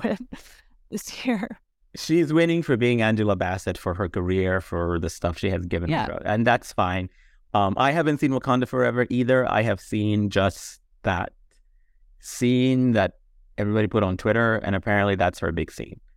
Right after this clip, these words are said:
Speaker 1: So where she's like, she's the queen.
Speaker 2: I haven't even seen that,
Speaker 1: <laughs>
Speaker 2: but I would guess that it's great.
Speaker 1: Yes,
Speaker 2: It's
Speaker 1: she's
Speaker 2: Angela
Speaker 1: great.
Speaker 2: Bassett.
Speaker 1: <laughs> Yes. Anything else you wanna say about Triangle of Sadness?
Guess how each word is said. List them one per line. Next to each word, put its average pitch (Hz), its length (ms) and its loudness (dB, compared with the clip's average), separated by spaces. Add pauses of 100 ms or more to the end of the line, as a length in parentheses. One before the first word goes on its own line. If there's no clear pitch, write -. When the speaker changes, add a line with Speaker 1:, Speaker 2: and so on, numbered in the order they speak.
(160)
Speaker 1:
So 87 380 0
where 95 180 -4
she's - 300 -8
like, 82 320 -4
she's 90 220 -10
the 170 100 -6
queen. - 260 -12
Speaker 2:
I 214 120 2
haven't 262 200 2
even 165 220 -2
seen 175 240 -4
that, 139 300 0 (320)
Speaker 1:
<laughs> - 340 -8
Speaker 2:
but 170 160 4
I 170 160 4
would 185 180 0 (220)
guess 190 240 2
that 185 140 0
it's 160 120 -4
great. 123 360 -2 (480)
Speaker 1:
Yes, 117 400 -2
Speaker 2:
It's 156 100 -2
Speaker 1:
she's - 40 -2
Speaker 2:
Angela 135 320 0
Speaker 1:
great. - 40 -8
Speaker 2:
Bassett. - 440 -4 (180)
Speaker 1:
<laughs> - 200 -12
Yes. 135 240 -4 (1040)
Anything 202 300 0
else 285 140 0
you 196 80 0
wanna 180 160 2
say 160 140 0
about 147 240 0
Triangle 139 400 -2
of 131 60 -6
Sadness? 123 580 -4